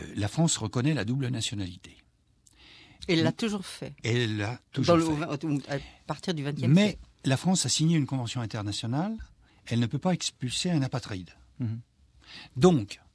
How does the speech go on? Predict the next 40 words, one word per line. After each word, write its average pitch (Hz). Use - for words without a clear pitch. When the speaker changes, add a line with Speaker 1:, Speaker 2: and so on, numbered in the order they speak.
Speaker 1:
un 104
double 185
national 131
à 101
qui 120
on 101
retire 113
la 98
nationalité 92
française, 208
on 190
ne 151
peut 143
pas 160
l'expulser. -
Donc, 135
il 135
est 123
obligé 160
de 165
rester 127
sur 151
le 120
territoire 131
national. 120
Il 92
y -
a 95
quand -
même 127
une, 107
euh, 90
incohérence. 123
Peu 170
importe 165
la 117
gravité 143
du 117
geste, 160
euh, 117